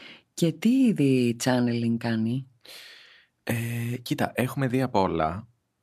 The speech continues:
Speaker 1: Μμμ.
Speaker 2: Δηλαδή, έχουμε περάσει και από την Μαρία Μαγδαληνή,
Speaker 1: Ναι.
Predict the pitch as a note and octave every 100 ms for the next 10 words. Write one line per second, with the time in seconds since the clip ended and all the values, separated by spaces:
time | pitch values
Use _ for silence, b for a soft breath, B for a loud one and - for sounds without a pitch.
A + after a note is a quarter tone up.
0 | _ - C#3 D3 G3+ A3 F#2+ F#2+ F#2 G#2
1 | - G#2+ G2 G2 G2+ G2 - - G#2+ G#2+
2 | G#2+ - F#2 E2+ E2 E2+ E2+ F2+ F2 D#2
3 | D#2 D#2 D#2 D2+ F2 C3 _ C3+ C#3